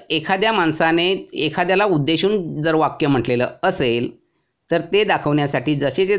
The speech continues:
तसं दाखवण्यासाठी आपल्याला दुहेरी अवतरण चिन्हाचा वापर करायचा आहे. उदाहरणार्थ, "आई, मी खेळायला जातो." या वाक्यामध्ये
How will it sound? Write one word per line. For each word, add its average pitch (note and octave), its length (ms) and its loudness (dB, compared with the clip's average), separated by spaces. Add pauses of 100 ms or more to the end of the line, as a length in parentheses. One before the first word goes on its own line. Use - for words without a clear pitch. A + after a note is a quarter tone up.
तसं D#3+ 200 0
दाखवण्यासाठी B2+ 680 -2
आपल्याला B2 540 -2 (480)
दुहेरी D3+ 480 2
अवतरण D#3 340 0
चिन्हाचा B2+ 400 0
वापर A2+ 260 -2
करायचा F#2+ 420 -2
आहे. F2 180 -2 (2250)
उदाहरणार्थ, G2+ 520 -2 (1600)
"आई, F3 240 2
मी A#3 220 2
खेळायला D3 400 2
जातो." C3+ 580 0 (2000)
या C3 140 0
वाक्यामध्ये A#2+ 640 0